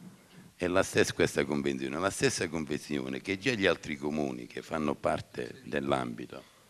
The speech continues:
hanno approvato. Quindi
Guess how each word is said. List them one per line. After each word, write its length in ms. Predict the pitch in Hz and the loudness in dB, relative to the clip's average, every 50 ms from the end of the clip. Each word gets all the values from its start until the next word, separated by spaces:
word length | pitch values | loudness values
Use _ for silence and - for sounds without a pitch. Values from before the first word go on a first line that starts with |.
| - - - - - - - - _ _ - | -20 -20 -20 -20 -20 -20 -20 -20 _ _ 0
hanno 480 | 101 98 98 90 85 78 73 71 - - - - - - _ - | 2 2 4 4 4 2 2 0 -2 -6 -16 -20 -20 -20 _ -2
approvato. 640 | - 71 73 - - - 71 69 71 67 58 - - - - - - - - - - - - | 0 0 0 0 0 0 0 2 2 0 0 -4 -8 -14 -20 -20 -20 -20 -20 -20 -20 -16 2
Quindi 400 | - 131 127 107 87 87 82 | 6 6 8 8 6 4 2